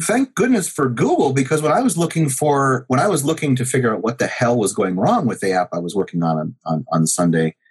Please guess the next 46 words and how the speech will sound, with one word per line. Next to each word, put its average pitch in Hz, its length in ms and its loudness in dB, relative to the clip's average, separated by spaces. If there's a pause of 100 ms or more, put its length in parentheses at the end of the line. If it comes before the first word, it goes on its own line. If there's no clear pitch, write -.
(500)
it 175 60 2
was 233 160 2
like 170 240 -2 (440)
going 160 300 2
back 156 220 0
in 208 160 0
time, 123 600 -2
learning 170 220 2
about 123 160 0
all 156 160 2
these 156 260 0
issues 156 440 0
in 127 160 2
Rails 135 380 2
that 131 120 2
happened 127 400 0
four 131 380 0
years 127 260 2
ago. 123 420 2
And, 90 160 -6 (460)
uh, - 140 -6
y-, 226 240 2
it, - 80 -2
it, - 240 -6 (800)
thankfully, 156 500 0
some 165 320 0
people 127 320 -2
took - 260 -2
notes 113 300 2
and 110 100 -4
had 101 140 4
the 98 80 -4
same 104 300 -2
error 101 160 0
messages 95 400 -2
I 92 140 2
had, 104 240 0
'cause 131 100 0
otherwise 151 380 2
I 151 100 2
never 165 360 0
would 107 120 0
have 85 120 -8
figured 80 300 -4
it 71 100 -4
out. 60 140 -2